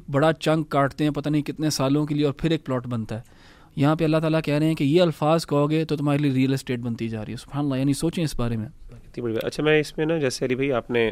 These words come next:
Speaker 2: ذکر کیا اس میں، تو ایک، آ، اللہ تعالیٰ نے نا سورۃ ال-، اسی س-، اس پارے میں، سورۃ القاف میں اللہ تعالیٰ نے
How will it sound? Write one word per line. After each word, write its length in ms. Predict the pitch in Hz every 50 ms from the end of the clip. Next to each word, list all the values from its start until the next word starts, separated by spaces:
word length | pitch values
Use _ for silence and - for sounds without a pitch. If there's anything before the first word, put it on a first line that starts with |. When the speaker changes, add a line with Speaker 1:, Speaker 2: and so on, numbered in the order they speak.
| - - -
Speaker 2:
ذکر 280 | 107 107 104 - 120 113
کیا 220 | - - 101 101
اس 180 | 101 101 - -
میں، 120 | 110 110 - -
تو 200 | 120 113 113 -
ایک، 300 | - 135 139 - - -
آ، 40 | 123 117 120 - -
اللہ 160 | 120 123 131
تعالیٰ 220 | - 143 143 147
نے 80 | 147 151
نا 80 | 156
سورۃ 220 | 143 - 131 120 120 131
ال-، 120 | 120 117
اسی 160 | 120 - 143
س-، 220 | 127 - - - -
اس 220 | - 117 101 - -
پارے 220 | 110 107 104 113
میں، 140 | 110 107 113
سورۃ 200 | - - 107 104 -
القاف 420 | 107 101 - - 104 110 - -
میں 100 | 113 104
اللہ 160 | 98 95 98
تعالیٰ 280 | 98 - 95 92 92 92
نے 140 | 92 107